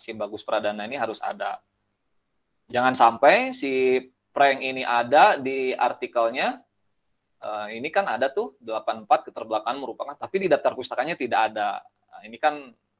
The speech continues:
bodong gitu ya, ujug-ujug. Eh, itu, itu satu hal, teman-teman, yang, yang mesti diingat. Nah, yang kedua mesti diingat juga terkait penulisan daftar pustaka, ini standar saja sebetulnya. Untuk nama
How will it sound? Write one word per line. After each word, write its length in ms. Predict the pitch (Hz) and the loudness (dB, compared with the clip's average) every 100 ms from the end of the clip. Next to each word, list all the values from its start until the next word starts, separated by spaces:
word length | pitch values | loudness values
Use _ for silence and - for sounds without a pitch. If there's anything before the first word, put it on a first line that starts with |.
| _ | _
bodong 560 | 113 110 135 123 117 110 | -8 0 4 6 4 2
gitu 120 | 107 113 | -8 -6
ya, 80 | 104 | -6
ujug-ujug. 580 | 104 107 117 117 107 104 98 _ _ _ _ _ _ _ _ _ _ _ _ _ | -8 -12 -10 -10 -12 -14 -16 _ _ _ _ _ _ _ _ _ _ _ _ _
Eh, 560 | 107 104 104 104 101 104 | -12 -8 -6 -8 -10 -10
itu, 80 | - - | -10 -8
itu 100 | 120 143 | -8 -4
satu 240 | 117 127 | -4 2
hal, 160 | 120 117 | 6 6
teman-teman, 560 | 110 107 104 107 107 107 | 6 -8 -12 -14 -12 -8
yang, 40 | |
yang 160 | 107 107 | -6 -6
mesti 320 | 107 - 113 | -8 -8 -6
diingat. 400 | 107 110 117 107 - _ _ _ 127 | -6 -8 -6 -6 -6 _ _ _ 0
Nah, 180 | 139 135 | 2 6
yang 480 | 127 120 117 117 _ _ | 6 4 -2 -10 _ _
kedua 320 | 123 143 139 | -2 6 8
mesti 320 | 113 120 131 | 8 2 -4
diingat 320 | 117 117 113 113 | -2 -2 -4 -6
juga 320 | 123 113 117 | -4 2 2
terkait 380 | - - 135 - | 0 -2 -2 -2
penulisan 320 | 131 131 139 | -4 -2 0
daftar 320 | 127 - 123 | 0 2 -2
pustaka, 720 | - 120 107 98 107 127 127 _ _ _ _ | -2 -4 -2 0 6 6 4 _ _ _ _
ini 160 | - 127 | -14 -12
standar 400 | - 113 107 107 110 | 0 0 4 2 2
saja 340 | 131 131 117 | 4 6 6
sebetulnya. 720 | 117 113 - 107 104 101 101 - | 2 -12 -12 -12 -10 -10 -10 -14
Untuk 320 | 113 - - | -14 -12 -8
nama 640 | 113 98 98 123 151 151 | -4 -4 0 4 4 4